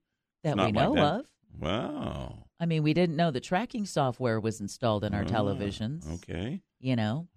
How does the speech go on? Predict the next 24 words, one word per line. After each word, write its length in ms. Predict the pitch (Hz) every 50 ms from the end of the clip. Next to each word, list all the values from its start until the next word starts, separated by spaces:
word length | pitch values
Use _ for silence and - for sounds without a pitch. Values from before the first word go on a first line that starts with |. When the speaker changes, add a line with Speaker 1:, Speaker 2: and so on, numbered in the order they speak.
| 90
Speaker 2:
Oh, 160 | 117 135 113
that's 420 | 80 92 104 - - - - - - _ _ _ _ _ _ -
Speaker 1:
easier 380 | 151 170 160 - 165 165 151
to 80 | 143 147
get 240 | 120 156 156 143 -
forgiveness 640 | - 143 127 151 170 202 220 170 123 110 107 -
than 160 | - 127 117
it 100 | 113 104
is 180 | 113 110 98 -
permission. 500 | - 120 104 101 120 156 - - - 80
Speaker 2:
I 240 | 80 78 78 78 73
see, 500 | - - 90 107 147 156 131 95 - - - 71
yeah. 320 | 82 107 135 139 104 -
Speaker 1:
So 420 | - - - - 139 117 110 107 110
the 280 | 92 - 123 117 120
F 120 | 135 147 -
T 160 | - 139 131
C 260 | - - 175 175 165
said 260 | 151 - 147 117 110
Vizio 460 | 110 156 151 127 131 127 127 120 113 -
tracked 460 | - - 170 160 165 160 - - -
set 260 | - - 190 175 -
owners' 420 | - 165 160 147 139 123 117 110 120
viewings, 640 | 123 165 180 180 185 185 196 208 214 214 214 -